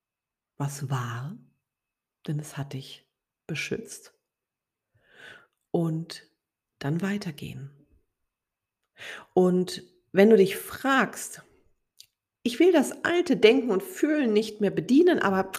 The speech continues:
ich habe keine Ahnung, was eine passende Herausforderung für neues Denken und Fühlen sein könnte.“ Hier kommt eine Faustregel. Tu immer das, was du bisher nicht getan hast.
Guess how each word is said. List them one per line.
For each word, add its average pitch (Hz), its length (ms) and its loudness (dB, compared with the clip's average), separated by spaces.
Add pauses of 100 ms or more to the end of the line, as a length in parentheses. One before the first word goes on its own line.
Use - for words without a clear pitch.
(140)
ich - 180 -10
habe 202 180 -8
keine 226 420 -4
Ahnung, 185 240 -4 (200)
was 214 640 0 (140)
eine 160 240 -4
passende 156 460 -6
Herausforderung 139 760 -4
für - 240 6
neues 156 460 0
Denken 156 500 -4 (220)
und 180 120 0
Fühlen 147 420 -2
sein 180 380 -2
könnte.“ 135 560 -10 (1300)
Hier 233 220 -8
kommt 202 400 -10
eine 160 120 -10
Faustregel. 143 640 -16 (1900)
Tu - 140 -8
immer 277 180 0
das, 202 460 -4 (800)
was 151 120 -18
du 175 80 -6
bisher 180 280 -6
nicht 226 500 -4
getan 123 480 -12
hast. - 380 -20